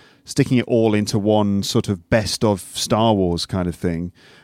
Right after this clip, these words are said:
where there are no real original kind of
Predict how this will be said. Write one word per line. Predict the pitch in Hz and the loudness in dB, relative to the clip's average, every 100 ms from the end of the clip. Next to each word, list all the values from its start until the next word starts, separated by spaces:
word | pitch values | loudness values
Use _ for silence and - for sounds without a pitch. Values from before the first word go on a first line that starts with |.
| _ | _
where | 101 101 101 | -4 0 0
there | 107 104 | -2 -2
are | |
no | 110 107 | 0 0
real | 101 107 104 98 - | 0 0 0 0 -2
original | 98 107 - 104 98 95 90 - | -2 -2 -2 -2 0 -2 -4 -8
kind | 98 | -6
of | 90 | -6